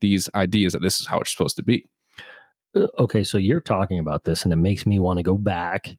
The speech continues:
Speaker 2: uh, several weeks ago, maybe months ago now. We did a, a few episodes kind of introducing you guys and your backgrounds quite a bit. And, um,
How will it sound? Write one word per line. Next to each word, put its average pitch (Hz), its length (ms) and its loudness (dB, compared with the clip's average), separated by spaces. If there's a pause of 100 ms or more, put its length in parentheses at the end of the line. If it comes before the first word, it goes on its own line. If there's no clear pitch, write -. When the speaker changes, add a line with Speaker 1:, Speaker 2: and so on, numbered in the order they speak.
(200)
Speaker 2:
uh, 85 180 0
several 104 600 0
weeks 92 260 -2
ago, 92 220 0
maybe 92 220 2
months 95 260 2
ago 90 160 0
now. 87 320 0
We 85 300 2
did 90 220 0
a, 82 280 -2
a - 40 -6
few 95 220 0
episodes 87 460 -2
kind 95 180 -2
of 85 80 -2
introducing 85 480 0
you 87 100 2
guys 80 400 0
and 85 80 0
your 73 100 0
backgrounds 78 560 -2
quite 87 200 0
a 76 40 -6
bit. 87 380 -2 (640)
And, 82 320 -2
um, 76 420 -2